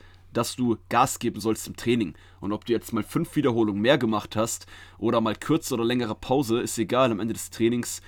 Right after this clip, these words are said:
sollst du platt sein, was gemacht haben und dein Bestes gegeben haben. Und da ist dann auch wieder der Punkt, ähm, dass es Tobi gesagt hat, was einfach super, super wichtig ist, wenn ihr Lockerheit in das Ganze reinbringen wollt. Oder,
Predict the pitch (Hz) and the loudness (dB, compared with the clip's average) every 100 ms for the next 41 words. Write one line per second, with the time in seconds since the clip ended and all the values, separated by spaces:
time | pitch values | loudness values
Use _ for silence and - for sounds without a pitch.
0 | - - 110 - - - 143 - 127 120 | -20 -6 -4 -4 -6 0 0 2 0 2
1 | 113 - - 101 - 107 123 - - 113 | 0 -4 -6 -6 -4 0 0 0 0 0
2 | 107 110 - - - 92 98 - - 113 | 0 -4 -6 -20 -10 -6 -6 -8 -6 -4
3 | 131 123 - 135 - 107 107 98 98 90 | -2 -4 -4 -4 -2 0 -2 -2 -6 -6
4 | 82 71 98 110 127 - 113 104 135 139 | -10 -12 0 4 4 0 0 0 0 0
5 | 117 92 - 160 190 - - - - - | -2 -4 2 4 4 -2 -14 -20 -20 -14
6 | - 107 101 90 - - - 107 113 101 | -4 -2 -2 -6 -12 -18 -6 -4 -4 -4
7 | 123 110 107 104 135 - 143 113 110 120 | -2 -2 -2 2 2 2 -2 -4 -4 -4
8 | 113 110 170 - 160 135 131 117 147 - | -4 -6 -6 0 -2 0 -4 0 0 -2
9 | 143 110 117 - - - 110 120 127 - | -2 -2 -2 -8 -14 -6 -2 2 2 2
10 | 135 113 98 95 - - 131 - 107 123 | 0 -2 -6 -10 -6 -4 -4 -6 -4 -2
11 | 120 117 107 - - 85 135 160 - - | 0 0 -2 -4 -10 2 6 6 4 -10
12 | - - - - 131 113 | -18 -20 -14 -4 0 0